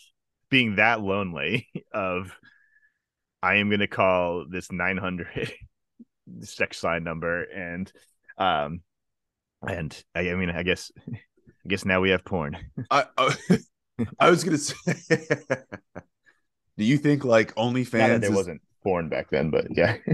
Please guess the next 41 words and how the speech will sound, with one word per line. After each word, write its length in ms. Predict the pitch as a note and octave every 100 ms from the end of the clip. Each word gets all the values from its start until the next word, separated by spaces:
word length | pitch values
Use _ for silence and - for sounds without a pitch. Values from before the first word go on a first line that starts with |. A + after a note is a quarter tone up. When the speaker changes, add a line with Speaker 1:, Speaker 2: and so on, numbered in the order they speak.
| - -
Speaker 2:
Well, 140 | D#4+
you 120 | C#4
just 160 | A3 -
couldn't 160 | A3+ E3+
get 180 | D#3+
it. 100 | G#2+
Like, 260 | F2+ G2 G#2+
if, 140 | A#2 A#2+
if 120 | C3+
you 120 | D3+ A3
were 200 | E3+ A#2
a 60 |
kid, 220 | - G#2
Speaker 1:
But 140 | F#2+ F2+
it 60 |
Speaker 2:
it's 160 | E2+ -
Speaker 1:
wasn't 260 | A#2 G2 G#2
Speaker 2:
nothing 100 | E2+
Speaker 1:
so 160 | - G2+
readily 360 | A2 G2 G2
available. 520 | F2+ E2+ D2+ D2 F#2+ B2
<laughs> 60 |
Yeah. 160 | F#2 F2
Speaker 2:
Yeah, 240 | D#3 C3 A2
and 100 | A#2+
I'm 100 | B2+
not 120 | -
saying 160 | A#2
kids 280 | G#2+ G2 G2+
should 180 | B2 A2+
see 180 | D3 G#2
it, 200 | F#2 F2+
but 100 | F2+
I'm 140 | F#2
just 260 | F#2+ F2+ G#2
like, 280 | G2 E2+ _ _ _ _ _ _ _ _ -
if 140 | F#2+
you're 140 | C#3 D#3+
a 40 |
teenage 460 | - C3+ B2 A2 E2
boy, 500 | G2+ G2+ D2 C2+